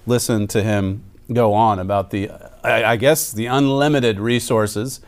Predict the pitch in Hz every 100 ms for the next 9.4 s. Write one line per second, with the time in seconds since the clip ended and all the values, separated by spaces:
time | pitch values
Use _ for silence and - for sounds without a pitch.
0 | - - - - 123 117 104 104 123 127
1 | 113 113 113 113 107 120 110 - 98 98
2 | 101 101 90 92 104 - - 131 123 110
3 | 101 - - 139 - - - - 135 -
4 | 160 151 131 135 143 175 151 165 147 170
5 | 175 104 - 120 131 139 139 135 147 127
6 | 107 110 117 123 120 104 107 - 101 110
7 | - 131 127 113 120 120 120 139 120 110
8 | 113 117 110 92 85 90 95 98 110 92
9 | 117 95 90 92